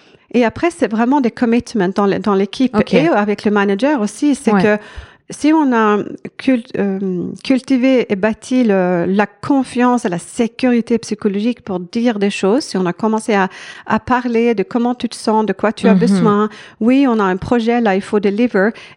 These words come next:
Speaker 1: et en même temps, euh, au niveau de l'énergie, vous en êtes où, euh,
Speaker 2: Ouais.
Speaker 1: c-, comment on peut récupérer, euh, après le, la fin du projet, enfin, on met des mots là-dessus, ben, on a un, un, un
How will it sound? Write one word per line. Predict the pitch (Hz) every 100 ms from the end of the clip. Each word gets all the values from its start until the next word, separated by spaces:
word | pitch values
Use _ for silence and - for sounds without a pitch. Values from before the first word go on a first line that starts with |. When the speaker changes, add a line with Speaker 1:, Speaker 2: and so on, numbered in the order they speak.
| -
Speaker 1:
et | 240
en | 220
même | 214 214
temps, | 208 226 240 277 277 - - -
euh, | 214 190 190 -
au | 233
niveau | 233 233
de | 214
l'énergie, | 214 208 208 226 254
vous | 220 202
en | 226
êtes | 214 -
où, | 233 247 247 214
euh, | 190 - 220
Speaker 2:
Ouais. | 208 180 - - - - -
Speaker 1:
c-, | - - - - -
comment | 240 254 233
on |
peut | - 233
récupérer, | 233 - 214 240 233 240 247 226
euh, | 180 185
après | - 214 - 247 240
le, | 208
la | 202 202
fin | 247 233
du |
projet, | 220 233 247
enfin, | 240 254 233 - - -
on | -
met | 262 285
des |
mots | 240 262 311
là-dessus, | 208 - - 277
ben, | 240 196 - _ _ _ _ _ _ _ _ _ _
on | 247 240 233
a | 262 285
un, | 208 196 196
un, | 208 180 175
un | 196 190 180 180